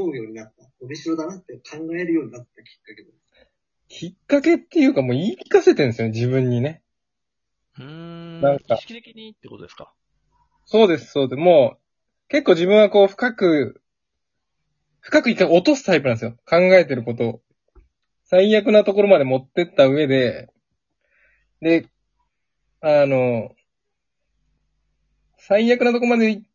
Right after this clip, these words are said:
Speaker 2: た上で、じゃあ何しようって。で、
Speaker 1: うん。
Speaker 2: じゃあこれやろうみたいな。これができるようになったら、じゃあっていうこの、じゃあを繰り返してって、落としきったものを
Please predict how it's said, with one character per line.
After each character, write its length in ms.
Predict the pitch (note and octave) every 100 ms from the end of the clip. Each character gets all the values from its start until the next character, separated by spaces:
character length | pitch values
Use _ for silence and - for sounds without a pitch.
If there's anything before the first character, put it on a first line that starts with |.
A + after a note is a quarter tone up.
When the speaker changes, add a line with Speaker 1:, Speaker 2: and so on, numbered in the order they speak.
| _
Speaker 2:
た 140 | A3
上 180 | A3+ A#3
で、 260 | A3+ G#3+ F#3 _ _ -
じ 180 | D3 B3+
ゃ 260 | C4+ A3
あ 40 | F3+
何 280 | F3+ E3+
し 140 | - C3
よ 160 | A2+
う 0 | -
っ 40 | _
て。 220 | - - _ _ _ _ _ _ _ _ _ _ _ _ D3
で、 240 | D#3 D#3 A#2+ A2 C3
Speaker 1:
う 60 |
ん。 20 |
Speaker 2:
じ 100 | D#3
ゃ 340 | B3 A#3+ F3 B2+
あ 40 |
こ 160 | - D#3
れ 80 | D3+
や 120 | C3+
ろ 80 | B2+
う 20 |
み 100 | A2+
た 80 | A2+
い 40 |
な。 80 | - _
こ 140 | -
れ 100 | G3
が 180 | A#3 A#3
で 120 | A3
き 120 | A3+ A#3
る 60 |
よ 60 | G#3
う 20 |
に 60 | F#3
な 80 |
っ 40 | F#3
た 100 | E3
ら、 80 | C3+
じ 120 | F3
ゃ 280 | A#3 F3 A#2+
あ 20 |
っ 200 | - _
て 80 | C#3+
い 80 | C3+
う 60 | C3
こ 100 | C#3
の、 220 | C3+ - E3 D3
じ 120 | G#3
ゃ 160 | B3
あ 40 | G3
を 80 | C#3
繰 140 | E3
り 60 | F#3
返 160 | G3
し 60 | F#3
て 80 | C#3
っ 20 |
て、 420 | - D#3 D3 B2 _
落 140 | E3+ F3
と 120 | B3
し 100 | -
き 120 | B3+
っ 40 | A#3 _
た 380 | D3+ C3 A2 A#2+ _ _ _ _ _ _
も 160 | C#3+ D3+
の 100 | E3
を 360 | C#3 B2+ A2